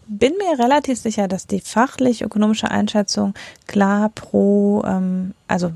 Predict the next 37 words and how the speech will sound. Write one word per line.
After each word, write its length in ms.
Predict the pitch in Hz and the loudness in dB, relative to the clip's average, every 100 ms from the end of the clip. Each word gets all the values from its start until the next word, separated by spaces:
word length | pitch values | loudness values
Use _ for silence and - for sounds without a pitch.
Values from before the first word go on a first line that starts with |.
| 175 _ _ 196 | -10 _ _ -14
man 300 | 190 180 175 | -8 -6 -2
mag 240 | 185 214 | -2 0
mir 140 | 220 214 | 2 2
ja 80 | |
widersprechen, 580 | 202 202 - - 190 185 | 2 0 0 -2 -2 -2
aber 160 | 175 - | -4 -4
ich 160 | 196 | -2
würde 220 | 226 220 202 | 2 2 4
sagen, 340 | 196 202 202 | 4 4 2
dass 160 | 190 185 | 0 -2
es 180 | 165 | -6
deutlich 320 | - 185 190 185 | -4 -2 -2 0
mehr 140 | 190 | -2
Fürsprecher 560 | - 208 - 202 196 190 | -2 -4 -2 -4 -2 -2
für 180 | 196 | -2
C 140 | - 196 | -2 -4
O 20 | |
zwei 220 | - 196 | -2 -2
Besteuerung 560 | 180 - 208 208 208 208 | -2 0 2 2 2 0
als 140 | 196 | -2
für 100 | - | -2
Emissionshandelausweitung 1040 | 190 175 190 196 214 214 226 214 226 226 226 | -4 -2 -6 0 2 4 2 2 -2 0 0
gibt. 280 | 269 - - - - - - - - - _ | 0 -2 -18 -18 -20 -20 -20 -20 -20 -20 _
Es 220 | - 190 | -2 0
gibt 280 | 208 196 - - - | 0 -2 -10 -18 -4
zwei 220 | - 208 | 2 2
Gründe. 260 | 254 277 | 2 2
Das 140 | 226 196 | 2 2
eine 240 | - 220 | 2 2
ist, 160 | 214 - | 0 -2
dass 160 | 208 - | -4 -2
der 200 | 196 185 | -2 -2
Emissionshandel 760 | 190 - 214 226 220 214 220 - - - - - | -4 -2 -2 0 2 2 0 -2 -20 -20 -18 -4
durch 220 | 202 - | -4 -2
eine 200 | 196 196 | -2 -2
E-U-Richtlinie, 960 | - 214 240 240 - 233 226 226 220 | -2 0 2 0 0 0 2 2 2
äh, 140 | - | 0